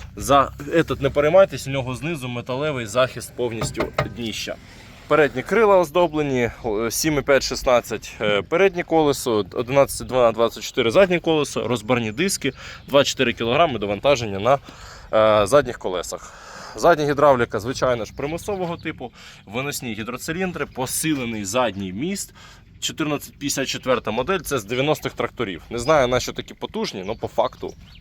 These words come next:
ставлять отакі от. Розширювальний бак для масла.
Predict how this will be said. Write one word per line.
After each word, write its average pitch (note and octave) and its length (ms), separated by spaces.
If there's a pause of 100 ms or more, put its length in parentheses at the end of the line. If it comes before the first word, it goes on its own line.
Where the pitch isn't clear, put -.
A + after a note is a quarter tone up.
ставлять B2 460
отакі G2 340
от. - 120 (380)
Розширювальний B2 600
бак G#2+ 280
для G#2+ 140
масла. F3+ 400